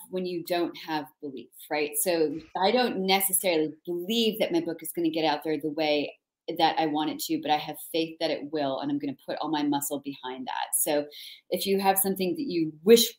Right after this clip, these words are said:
desperately were true and you don't quite have that thing, um, have faith that it, it will happen if you keep rising and grinding. Um, and I think that that is the most important thing I can tell any author, whether it's about marketing or whether it's about writing the book,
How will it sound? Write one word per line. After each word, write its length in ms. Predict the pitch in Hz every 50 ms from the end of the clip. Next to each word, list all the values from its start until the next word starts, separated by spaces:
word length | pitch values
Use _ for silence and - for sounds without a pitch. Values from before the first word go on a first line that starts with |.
| _ _ _ -
desperately 500 | - 208 196 - - 190 - - 175 160
were 100 | 165 160 160
true 340 | - - 160 156 147 143
and 120 | 139 143 147
you 100 | 147 143 143
don't 220 | 185 185 185 180
quite 180 | - 180 160 160
have 160 | - 160 156 -
that 180 | 147 147 - -
thing, 320 | 156 147 143 139 143 139 - - - - - _ - 147
um, 280 | 156 139 143 139 - - _ -
have 320 | - - 170 170 170 -
faith 280 | - 180 165 156 160 165
that 120 | 165 143
it, 120 | 131 - - -
it 140 | 180 165 160
will 180 | 165 160 156
happen 360 | 160 170 160 156 - 151 151 143
if 200 | 143 143 - -
you 380 | 156 143 139 139 135 135 - _ _ _ _ _ _ _ _ -
keep 200 | - 233 233 233
rising 380 | 208 202 185 185 180 185 180 175
and 160 | 160 160 156
grinding. 480 | 151 127 135 135 120 117 - - - - _ _ _ _ _ - -
Um, 120 | 156 151 - 175
and 100 | 190 196
I 120 | 196 185
think 260 | 190 202 208 196 -
that 120 | - - -
that 140 | 175 170
is 140 | 170 170 -
the 100 | - 170
most 220 | 170 165 160 - 165
important 400 | 160 156 160 151 - - 151 -
thing 140 | 156 147 139
I 40 | 139
can 140 | - 160
tell 200 | - 160 143 - - -
any 240 | 160 151 147 143 -
author, 520 | 135 139 139 139 - 135 131 127 120 - 147
whether 200 | 151 139 143 139
it's 120 | 139 -
about 220 | - - 139 - 151
marketing 460 | 160 165 160 - 151 147 143 143 135
or 140 | - 151 143
whether 240 | 143 131 139 135 131
it's 180 | 135 - -
about 300 | 143 135 127 127 131 -
writing 260 | 139 135 135 139 139
the 60 | 143 139
book, 240 | - 135 131 135